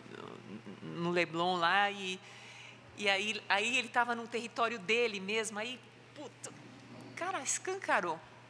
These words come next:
E acho que assim, por essa postura de ir pra ouvir a história,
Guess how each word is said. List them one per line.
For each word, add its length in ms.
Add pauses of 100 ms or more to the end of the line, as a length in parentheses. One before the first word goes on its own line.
(2250)
E 80
acho 160
que 60
assim, 200
por 160
essa 220
postura 560
de 440 (200)
ir 140
pra 280
ouvir 420
a 60
história, 640